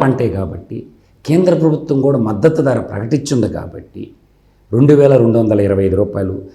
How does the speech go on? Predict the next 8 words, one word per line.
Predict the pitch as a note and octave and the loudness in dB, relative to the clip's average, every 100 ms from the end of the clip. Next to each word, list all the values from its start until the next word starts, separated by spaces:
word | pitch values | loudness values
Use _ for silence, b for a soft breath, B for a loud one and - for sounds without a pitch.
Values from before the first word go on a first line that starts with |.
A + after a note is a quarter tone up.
| B - F#2+ | B -10 0
దాదాపుగా | C3+ D#3 F3 E3 D3 C3+ C3+ - - - _ _ - | 4 6 4 2 0 0 -4 -8 -14 -20 _ _ 0
ఐదు | D3 F3 F#3 | 4 6 6
లక్షల | F3 - E3 - | 6 4 -2 -2
టన్నులు | C#3+ F3 G#3+ - | 2 4 4 4
దిగుమతి | C#3 F#3+ F#3 | 4 4 4
చేసుకుంటుంది | D3+ C#3+ C#3 - B2 B2+ C3 C3+ | 2 0 0 -2 -4 -2 0 2
అంటే | G#2+ G#2+ B2 | 2 0 -2
ప్రభుత్వం, | G#2+ G2 A#2 - | -2 -4 -4 -4